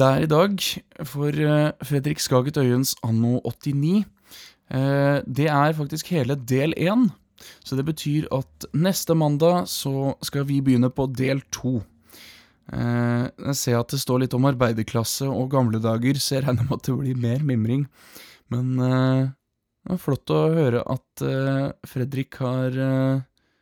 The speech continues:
funnet seg et mål inni, eh, denne teksten her. Det var veldig hyggelig å kunne lese for dere. Jeg heter Erlend Tro Klette, og dette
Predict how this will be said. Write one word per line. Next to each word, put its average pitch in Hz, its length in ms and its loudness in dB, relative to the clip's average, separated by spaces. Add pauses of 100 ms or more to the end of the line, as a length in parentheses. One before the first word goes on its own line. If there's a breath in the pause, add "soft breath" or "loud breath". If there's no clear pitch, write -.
(380)
funnet 117 400 0
seg - 320 -4
et - 160 -6
mål 131 460 2 (640)
inni, 120 500 -2
eh, 123 260 -2 (640)
denne 123 220 -6
teksten - 420 -4
her. 123 220 2 (1400 loud breath)
Det 202 140 6
var 226 80 6
veldig 208 180 4
hyggelig 180 240 4
å - 60 -10
kunne 196 180 2
lese 165 240 2
for 139 160 -2
dere. 190 220 2 (180)
Jeg 160 80 2
heter 170 240 2
Erlend 151 300 2
Tro 151 180 2
Klette, 147 400 -2
og 143 220 0
dette 135 180 -2